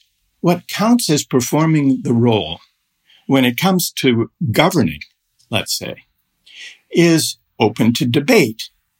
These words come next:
For Aristotle, the idea of giving people the social roles, the offices and honors and jobs that they deserve,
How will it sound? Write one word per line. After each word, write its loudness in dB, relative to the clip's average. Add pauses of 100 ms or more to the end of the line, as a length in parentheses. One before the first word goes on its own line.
(320)
For 2
Aristotle, 0 (360)
the 4
idea 4
of -4
giving 0
people 2
the 2
social 0
roles, 0
the 2
offices -2
and -2
honors -2
and -2
jobs -4 (160)
that -4
they 2
deserve, -2